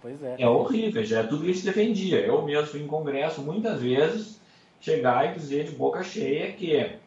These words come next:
Speaker 2: exportar pro-, grãos não provoca inflação. Eu sempre disse isso. E é verdade, e a gente tem que convir.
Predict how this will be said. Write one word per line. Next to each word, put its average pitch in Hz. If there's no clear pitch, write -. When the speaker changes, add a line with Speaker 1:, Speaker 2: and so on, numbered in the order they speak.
Speaker 2:
exportar 143
pro-, 123
grãos 151
não 160
provoca 180
inflação. 202
Eu 95
sempre 285
disse 127
isso. -
E 110
é 120
verdade, 123
e 90
a 92
gente 110
tem 156
que -
convir. 202